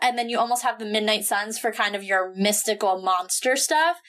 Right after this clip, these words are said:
So, like, yeah, they're very similar, just, like, kind of focused on different levels of villains.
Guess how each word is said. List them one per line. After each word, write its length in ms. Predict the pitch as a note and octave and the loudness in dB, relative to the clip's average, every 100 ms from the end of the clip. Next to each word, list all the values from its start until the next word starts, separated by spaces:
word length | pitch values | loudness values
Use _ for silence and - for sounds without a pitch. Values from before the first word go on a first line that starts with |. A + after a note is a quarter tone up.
| - | -10
So, 180 | - C4 | 0 2
like, 200 | B3 A3+ A3 | 2 0 0
yeah, 260 | A#3+ G#3+ | 0 2
they're 200 | G#3+ G#3+ | 2 0
very 180 | A#3 A#3 | 2 0
similar, 400 | A#3 A3+ A3 A#3 | 0 0 2 2
just, 160 | A3+ A3+ | 2 0
like, 160 | G#3+ | 0
kind 160 | A3 G3+ | 0 -2
of 60 | |
focused 520 | G3+ A3+ F#3+ A3 F#3+ A3 | -2 -2 0 2 2 0
on 260 | G3 F3+ _ | -2 -8 _
different 380 | - F4+ F4 D4 | 0 2 2 0
levels 400 | A#3+ A3 G3+ G3 | 2 0 0 -2
of 120 | G#3 | -2
villains. 800 | F#3 G3 D#3+ - G3+ G#3 - - | 2 0 0 -6 -6 -2 -2 -2